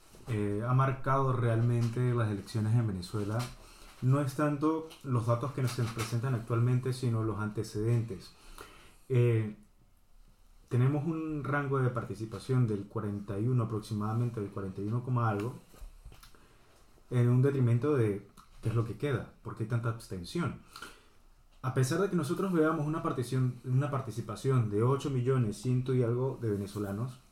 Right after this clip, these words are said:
con un padrón electoral de veintiún millones doscientos y algo,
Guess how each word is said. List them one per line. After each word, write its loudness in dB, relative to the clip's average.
con 2
un 2
padrón 4
electoral 0
de -2
veintiún 0
millones 2
doscientos -2
y 4
algo, -4